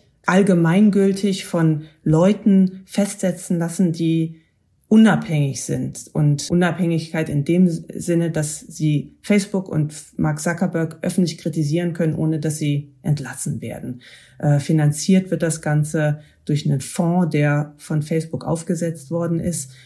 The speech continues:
Aber es gibt, und das würde ich nach meinen Recherchen auch irgendwie unterstützen, es gibt eine große Unabhängigkeit der, der, dieser Facebook Board Members, wie die sich nennen.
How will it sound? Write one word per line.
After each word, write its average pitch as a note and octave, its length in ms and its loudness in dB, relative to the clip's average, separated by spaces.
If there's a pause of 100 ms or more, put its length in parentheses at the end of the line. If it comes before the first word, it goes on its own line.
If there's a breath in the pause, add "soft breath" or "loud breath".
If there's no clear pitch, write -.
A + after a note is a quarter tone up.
(320 soft breath)
Aber D3 260 0
es - 260 -10 (440)
gibt, - 400 -2
und D3+ 460 -4
das D#3 420 -8
würde D#3+ 180 2
ich - 280 -6
nach D#3+ 240 0
meinen D#3+ 280 0
Recherchen D#3 640 -4
auch - 300 -8
irgendwie D#3 260 0
unterstützen, D#3 760 -2
es - 140 -14
gibt E3 200 -2
eine D3 340 0 (120)
große E3 340 0
Unabhängigkeit C3 920 -2
der, - 280 -6 (560 soft breath)
der, C#3 200 -2
dieser C3 640 -8
Facebook D3 580 -4 (340)
Board C3+ 320 -4
Members, C3 480 -6
wie C3+ 100 -6
die - 120 -10
sich - 180 -10
nennen. B2 380 -8